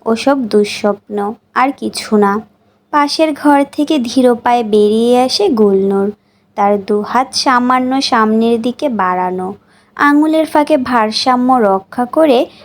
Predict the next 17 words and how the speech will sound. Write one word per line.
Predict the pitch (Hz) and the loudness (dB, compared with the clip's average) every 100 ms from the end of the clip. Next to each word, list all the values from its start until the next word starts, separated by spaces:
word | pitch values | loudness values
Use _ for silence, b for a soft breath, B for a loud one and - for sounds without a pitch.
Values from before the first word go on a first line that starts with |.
| B | B
রাখা | 208 208 202 - 370 | -2 -2 -2 -2 0
একখানা | - 196 - - 226 277 359 | 0 -4 -10 -8 -4 -4 -6
ট্রে। | - 196 185 220 _ _ | -4 -2 -2 -4 _ _
তাতে | 359 349 349 | 0 2 2
ধোয়া | 254 285 277 262 | 2 2 4 4
ওঠা | 269 285 339 | 2 0 0
এক | 320 220 220 220 | 0 2 0 0
বাটি | 220 233 247 | -2 -2 -4
সুগন্ধি | - - 220 208 233 233 254 277 | -8 0 0 4 2 4 2 2
লেবু | 233 208 208 | 2 0 0
পাতা | 233 269 262 302 | -2 -4 -2 -2
দেওয়া | 285 339 240 - b b 294 | 2 4 4 0 b b -2
গরম | 262 240 247 339 | 2 2 2 0
স্যুপ, | 403 - 214 208 - b b b _ | -2 0 0 0 -6 b b b _
পাশে | 302 294 359 | 0 0 0
মধুর | 339 254 240 262 247 | 0 0 -2 -4 -4
শিশি | - 202 196 - 208 | -4 -4 -4 -4 -4